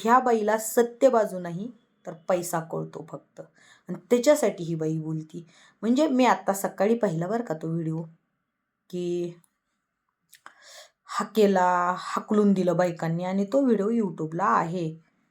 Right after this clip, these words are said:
अकरा तास झालेला आहे त्या व्हिडिओला टाकून, मी तो व्हिडिओ सहज पाहिला. त्या बायकांनी थांबू पण नाही दिलेलं. शेवटी त्यांनी की बाबा इतकंच बोलला तो हाके की "मी तुमच्या दुःखात सामील आहे, कुटुंबासोबत आहे, जय भीम" बोलला आणि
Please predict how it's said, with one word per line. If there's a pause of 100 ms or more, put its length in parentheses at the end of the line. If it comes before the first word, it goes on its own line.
(260)
अकरा
तास
झालेला
आहे
त्या
व्हिडिओला
टाकून,
मी
तो
व्हिडिओ
सहज
पाहिला. (640)
त्या
बायकांनी (160)
थांबू
पण
नाही
दिलेलं.
शेवटी
त्यांनी
की
बाबा (120)
इतकंच
बोलला
तो
हाके
की
"मी (100)
तुमच्या (420)
दुःखात
सामील
आहे,
कुटुंबासोबत
आहे,
जय
भीम"
बोलला
आणि